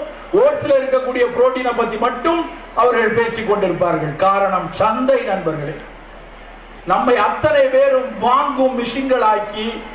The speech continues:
நம்மளை கடன்பட வைத்து, நம்மை வந்து கூனி குறுக வைத்து, தற்கொலைக்காக அனுப்பக்கூட பெரிய கூட்டமாக ஒரு சந்தை உருவாக்கப்பட்டு வருகிறது. நமக்கு தேவையில்லை என்று தூக்கி எறியக்கூடிய மனம் வேண்டும் நமக்கு.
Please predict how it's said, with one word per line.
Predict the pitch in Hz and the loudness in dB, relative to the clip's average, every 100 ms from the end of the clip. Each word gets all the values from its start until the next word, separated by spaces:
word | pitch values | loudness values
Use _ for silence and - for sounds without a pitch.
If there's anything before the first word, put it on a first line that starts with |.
| - - - | -16 -14 -2
நம்மளை | 208 262 269 240 | 0 2 2 2
கடன்பட | - 220 294 302 294 269 | 2 2 2 2 2 2
வைத்து, | 233 208 202 208 220 240 240 - - - | 0 -2 -2 0 4 4 2 -6 -10 -2
நம்மை | 202 262 247 | 0 2 0
வந்து | 226 262 269 262 | 2 2 2 0
கூனி | - 311 311 269 - | 2 2 4 2 0
குறுக | 247 302 285 | 0 2 2
வைத்து, | 240 233 - 214 | 2 0 -2 -4
தற்கொலைக்காக | 220 240 - - 294 277 220 247 - | 0 -2 0 0 2 2 0 0 2
அனுப்பக்கூட | 196 262 302 285 277 262 262 220 - - - | 2 2 0 0 0 0 2 0 -2 -8 -4
பெரிய | 233 302 339 302 | 0 2 2 2
கூட்டமாக | 254 285 311 - 277 262 254 254 | 0 -2 0 0 2 2 2 2
ஒரு | 226 233 | 2 0
சந்தை | 240 240 240 | -2 -2 -2
உருவாக்கப்பட்டு | 214 226 233 - 185 208 208 | -2 0 0 0 -4 -2 0
வருகிறது. | 185 170 160 147 131 - - - - - | 2 2 0 0 -6 -12 -18 -18 -16 -4
நமக்கு | - 254 254 226 - - | 0 0 -2 -6 -8 0
தேவையில்லை | 262 330 330 320 302 285 | 2 4 2 0 2 2
என்று | 269 269 - | 2 0 -2
தூக்கி | 302 359 - 311 | -2 -2 0 0
எறியக்கூடிய | 277 277 254 262 254 220 | 2 2 0 0 0 2
மனம் | 214 214 | 0 0
வேண்டும் | 202 185 170 165 | 0 0 2 0
நமக்கு. | - - | -2 -6